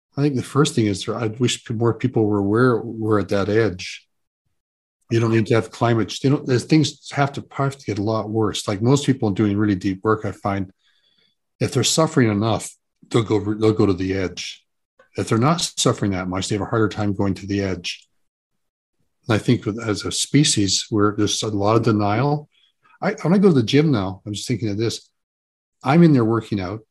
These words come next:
I like doing weightlifting stuff. But I do, I'm aware, I'm breathing, I'm doing it. But most people around me are like this. They're on their phone almost the whole time. And somebody's there, I have to ask them, "Excuse me,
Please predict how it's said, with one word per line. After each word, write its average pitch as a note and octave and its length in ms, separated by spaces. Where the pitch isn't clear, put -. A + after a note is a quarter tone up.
I A#2 80
like A2 260
doing G#2+ 220
weightlifting G2 760
stuff. F2+ 200
But C3 80
I A#2+ 60
do, D3 360
I'm G#2+ 120
aware, G#2 420
I'm G2+ 140
breathing, A2 400
I'm G2 120
doing G#2+ 260
it. C3+ 200
But A#2 100
most D#3 240
people C#3+ 220
around C3 300
me G#2 140
are G2 80
like G#2 200
this. - 400
They're A2 180
on A2 80
their G2+ 100
phone C3+ 420
almost F#2+ 300
the F#2+ 60
whole G#2 220
time. A#2 440
And B2+ 100
somebody's C#3 280
there, B2 120
I A2 100
have A#2 160
to G#2+ 60
ask A#2+ 200
them, G2+ 80
"Excuse D3 360
me, G#2+ 280